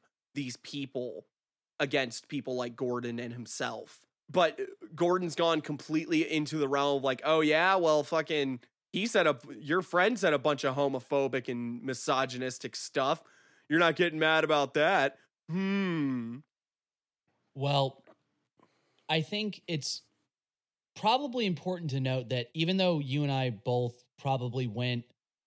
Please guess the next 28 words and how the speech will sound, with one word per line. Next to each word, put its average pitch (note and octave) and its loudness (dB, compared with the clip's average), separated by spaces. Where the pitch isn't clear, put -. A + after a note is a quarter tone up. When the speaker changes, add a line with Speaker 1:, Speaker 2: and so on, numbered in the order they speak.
Speaker 2:
a C#3+ 2
little D3+ 4
closer C#3+ -2
onto B2 -4
Ray A#2+ -2
Sherwin's A#2+ -2
side D3 0
in B2+ -4
that A2+ -2
last A#2+ 0
discussion, F3+ -4
it's F#3+ 2
still C4 4
just A#3 -2
sort F3 0
of C3+ -2
petty C#3+ -2
bickering C3 0
from A2 -6
his C3 -2
part. G2+ -8
He's D#3+ -4
taking A3+ -2
a D3 0
shot D#3+ 2
across C#3+ -2
the B2+ -2
bow B2 0